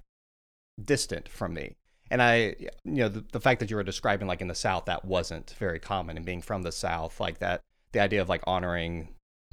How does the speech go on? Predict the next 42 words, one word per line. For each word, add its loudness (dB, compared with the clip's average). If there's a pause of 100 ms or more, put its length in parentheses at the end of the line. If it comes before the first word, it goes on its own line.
and -2
revering 0
the -6
Pilgrims -6
and -6
the -8
Puritans -4
is -8
not, -2 (340)
you 4
know, 6
that 10
was 6
some, 4 (100)
first 2
Thanksgiving 4
was 0
something 0
they 4
did 2
over 0
there. 0
It's -4
not 2
something -2
we 0
did -2
as -4
Americans, -2
and -2
it's -4
our 6
excuse -6
to -4 (280)
eat 2
food, 4
be 4
with 0
family, 4
and 0
watch -2
football. -8